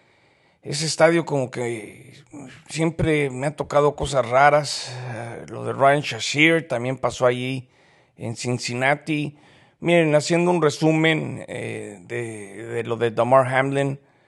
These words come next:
eh, creo que en su momento se va a hablar del gran trabajo que hicieron los doctores, la reacción tan rápida. Eh, platicaba con algunos camarógrafos después, más noche,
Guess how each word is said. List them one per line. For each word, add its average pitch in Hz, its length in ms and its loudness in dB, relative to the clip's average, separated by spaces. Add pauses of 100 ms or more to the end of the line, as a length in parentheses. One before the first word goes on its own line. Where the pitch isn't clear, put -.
(460)
eh, 120 600 -12 (1600)
creo 156 240 -2
que 170 80 0
en 170 80 2
su 143 120 -2
momento 143 420 0
se 135 120 -4
va 139 100 4
a 139 40 6
hablar 135 360 2
del 120 280 -6
gran 143 260 -2
trabajo 135 480 0
que - 100 -10
hicieron 127 400 -4
los 113 220 -6 (220)
doctores, 127 880 -2 (520)
la 120 200 0
reacción 135 840 2 (640)
tan 120 240 -6
rápida. 135 720 0 (420)
Eh, 107 260 -10
platicaba 139 640 4
con 131 180 -6
algunos 131 360 -4
camarógrafos 127 1000 4
después, 127 720 0
más 123 240 0
noche, 127 540 0